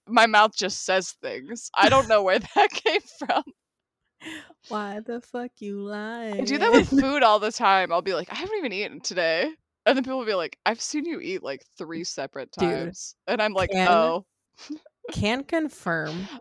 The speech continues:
Speaker 1: I
Speaker 2: uh,
Speaker 1: truly don't remember. It's never me trying to lie. It's that I truly, truly have no memory <laughs> of it.
Speaker 2: We had a girls' night one night, which was every night 'cause we were living together.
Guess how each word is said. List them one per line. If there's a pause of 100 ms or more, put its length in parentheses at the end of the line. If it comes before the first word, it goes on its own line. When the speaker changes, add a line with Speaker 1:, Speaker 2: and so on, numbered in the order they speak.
Speaker 1:
I
Speaker 2:
uh,
Speaker 1:
truly
don't
remember.
It's
never
me
trying
to
lie.
It's
that
I
truly, (580)
truly
have
no
memory
<laughs>
of
it. (520)
Speaker 2:
We (160)
had
a (200)
girls'
night
one
night,
which
was
every
night
'cause
we
were
living
together.